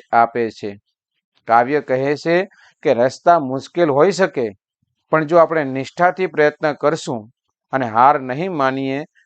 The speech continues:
તો સફળતા ચોક્કસ મળશે. એ આપણને પ્રેરણા આપે છે કે એક સ્થાને રોકાઈ જવું નહીં, સતત આગળ વધવું જોઈએ.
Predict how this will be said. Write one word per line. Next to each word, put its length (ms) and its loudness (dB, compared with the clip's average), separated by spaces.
તો 80 0
સફળતા 520 -2
ચોક્કસ 540 -2
મળશે. 440 -8
એ 120 2
આપણને 440 0
પ્રેરણા 500 0
આપે 240 -4
છે 300 -2
કે 260 0
એક 100 -2
સ્થાને 520 0
રોકાઈ 420 2
જવું 300 -2
નહીં, 400 -6
સતત 420 0
આગળ 400 2
વધવું 480 -4
જોઈએ. 380 -6